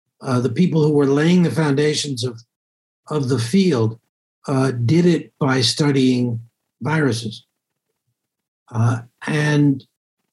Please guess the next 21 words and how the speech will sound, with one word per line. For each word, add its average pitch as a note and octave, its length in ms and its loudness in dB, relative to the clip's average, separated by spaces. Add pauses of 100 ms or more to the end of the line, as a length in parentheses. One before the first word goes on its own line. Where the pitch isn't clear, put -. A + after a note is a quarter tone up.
(1400)
so F3 180 -2
when E3+ 160 2
I F#3 60 4
went G3+ 180 6
to F3 60 -4
graduate E3+ 520 2
school, G2 520 -4 (1300)
uh, B2+ 360 -2 (200)
I C#3+ 180 -2
am C#3+ 380 0 (680)
gravitated C#3 800 0
to A#2+ 420 0 (600)
laboratories D3 600 0
of B2+ 100 0
virology. B2+ 760 0 (800)
I B2+ 60 -8
worked C#3+ 420 0
actually C3+ 460 0
with, A#2+ 560 -2 (120)
with, A2+ 400 -8
uh, A#2 320 0